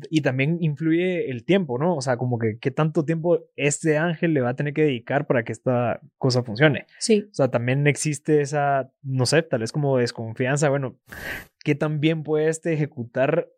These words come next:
Speaker 1: lo que tiene planeado con mi plata? Sin que yo esté involucrado al cien por ciento.
Speaker 2: Sí, eso, y al final de cuentas, en esos, en esos, en esos momentos realmente uno invierte en los emprendedores.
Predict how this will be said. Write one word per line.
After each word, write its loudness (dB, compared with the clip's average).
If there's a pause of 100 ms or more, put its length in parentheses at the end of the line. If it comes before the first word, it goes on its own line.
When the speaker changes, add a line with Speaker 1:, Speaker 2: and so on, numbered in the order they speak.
(240)
Speaker 1:
lo 4
que -2
tiene 0
planeado 0
con -4
mi -6
plata? 0 (680)
Sin 0
que -2
yo 2
esté -2
involucrado 0
al -2
cien -4
por -6
ciento. 0 (360)
Speaker 2:
Sí, 6 (240)
eso, 2
y -2
al 0
final -2
de -2
cuentas, 0
en -2
esos, 0
en 0
esos, -2 (960)
en 0
esos 0
momentos 0
realmente 0
uno 0
invierte 0
en 2
los 0
emprendedores. 0